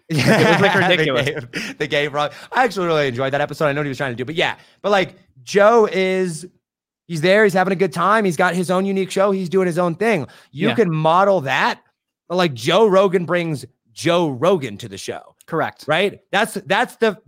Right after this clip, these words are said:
Speaker 2: the wow factor. Lots of people have tried to recreate that setting. Lots of people have a cool studio. Lots of people have the right mics and cameras and interview the same type of people Joe does.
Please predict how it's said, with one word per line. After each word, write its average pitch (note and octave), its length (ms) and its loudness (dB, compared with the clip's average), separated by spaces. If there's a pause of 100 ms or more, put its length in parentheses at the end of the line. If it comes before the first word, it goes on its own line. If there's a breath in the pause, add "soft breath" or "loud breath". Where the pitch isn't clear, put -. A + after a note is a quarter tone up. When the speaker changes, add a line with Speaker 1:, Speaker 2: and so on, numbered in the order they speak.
(240)
Speaker 2:
the E3+ 140 -2
wow D#3+ 400 2
factor. A2 480 -4
Lots G#3 320 0
of G#3+ 80 -2
people F#3+ 320 -2
have C#3 220 -2
tried F3 260 -2
to D#3+ 80 -4
recreate F3 540 -6
that E3+ 180 -4
setting. D3+ 320 -2 (200 loud breath)
Lots F3 260 0
of F#3 80 -10
people F#3+ 200 -8
have E3+ 160 -2
a F#3+ 60 -6
cool F#3 240 -2
studio. D#3+ 720 0 (180 loud breath)
Lots F#3+ 220 0
of F#3+ 60 -10
people F#3+ 200 -4
have F#3 200 0
the F#3 60 -2
right G3 220 2
mics E3+ 380 0
and F#3 100 -6
cameras F3 480 -2
and D#3+ 100 -6 (140)
interview G#3 340 2
the G#3 80 0
same G3 220 -2
type G3+ 180 2
of F3+ 80 -8
people F3+ 260 -6
Joe D#3+ 280 0
does. D3 300 0